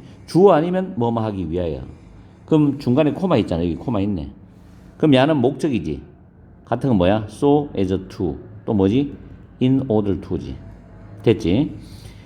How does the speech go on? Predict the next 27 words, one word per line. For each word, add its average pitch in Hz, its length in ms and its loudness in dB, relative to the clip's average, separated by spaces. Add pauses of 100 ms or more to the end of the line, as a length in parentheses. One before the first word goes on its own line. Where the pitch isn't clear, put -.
그다음 151 280 2
체크는 143 680 2 (320)
우리말로 135 800 0
확인하다란 151 680 -2
타동사잖아. 104 680 -6
무엇을 92 280 -2
확인하다. 67 340 -6 (100)
이때 180 300 0
if나 127 520 -2
whether이지. 90 640 -4 (480)
배웠잖아. - 340 0 (800)
타동사 180 440 4
대 170 80 2
if나 147 380 0
whether은 107 280 2
가능하다. 95 540 -2 (260)
뭔가가 127 640 2
missing은 127 480 -2
형용사 123 480 -2
보호야. 78 460 -2 (840)
누락된, 113 600 0 (480)
즉 127 220 -4
있어야 180 220 2
할 110 120 0
곳이 110 180 0
없는 107 420 0
것이거든. - 400 -12